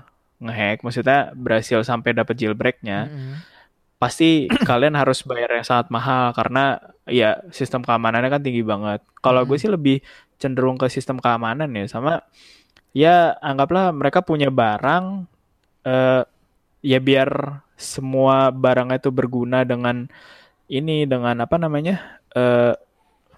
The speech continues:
Speaker 1: pengalaman penggunaan yang lebih baik juga. Jadi kalau ini anggapannya mungkin, kalau yang gue lihat sih,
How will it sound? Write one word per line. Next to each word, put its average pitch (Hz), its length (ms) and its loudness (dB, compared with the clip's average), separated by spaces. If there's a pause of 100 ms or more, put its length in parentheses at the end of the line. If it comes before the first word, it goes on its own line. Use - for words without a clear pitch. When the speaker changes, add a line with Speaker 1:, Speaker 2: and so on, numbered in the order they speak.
(280)
Speaker 1:
pengalaman 127 500 2
penggunaan 127 440 2
yang 131 140 -2
lebih 127 200 0
baik 117 220 2
juga. 127 460 0
Jadi 123 320 2 (920)
kalau 120 360 4
ini 120 480 -4 (220)
anggapannya 117 500 0
mungkin, 127 460 2 (480)
kalau 104 240 -6
yang 110 340 -6
gue 107 220 -4
lihat 117 180 -4
sih, 170 140 -4